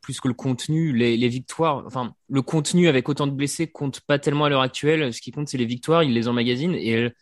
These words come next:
là, ils vont être difficiles à déloger de la première place de l'A F C parce qu'ils ont commencé à prendre un petit peu d'avance. Et comme l'a dit Lucas, le, le, le calendrier paraît très facile sur la fin. Donc, euh, si t'as en plus une semaine de repos pour laisser à tout le monde le temps un peu de revenir, une semaine de plus,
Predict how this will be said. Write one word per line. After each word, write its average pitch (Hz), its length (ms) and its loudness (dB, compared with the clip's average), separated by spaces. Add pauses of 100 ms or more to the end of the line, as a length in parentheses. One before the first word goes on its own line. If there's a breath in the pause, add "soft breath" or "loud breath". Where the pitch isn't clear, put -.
(340)
là, 127 320 0
ils 160 120 -4
vont 123 120 -4
être 120 240 -8
difficiles 190 440 0
à 180 40 6
déloger 151 340 4
de 143 60 -2
la 135 80 2
première 143 280 -4
place 135 180 -4
de 131 80 0
l'A 127 160 2
F - 20 -10
C 135 240 -4
parce 117 160 -8
qu'ils 127 180 -4
ont 120 40 2
commencé 127 320 -2
à 131 60 2
prendre 131 220 -2
un 131 80 2
petit 143 140 -6
peu 143 100 -2
d'avance. 135 380 2
Et 123 140 0
comme 131 260 -2
l'a 127 120 2
dit 131 120 -2
Lucas, 135 220 0
le, 117 240 2
le, 113 260 0
le 117 300 -2
calendrier 139 440 -2
paraît 107 220 -6
très - 320 -4
facile 151 340 -4
sur 135 140 -4
la 123 100 2
fin. 185 220 -2 (720 loud breath)
Donc, 117 280 0
euh, 123 280 6
si - 180 -6
t'as 160 100 2
en 151 120 2
plus 180 180 -4
une 175 100 0
semaine 160 260 0
de 147 80 0
repos 151 340 0
pour 135 160 -4
laisser 127 240 -4
à 127 60 -2
tout - 140 -14
le 160 60 -4
monde 160 160 -4
le 139 120 -2
temps 147 180 -6
un 143 40 -6
peu 143 120 -6
de 139 40 -2
revenir, 139 460 -2
une 131 140 -2
semaine 139 320 -4
de 131 100 -2
plus, 202 420 -6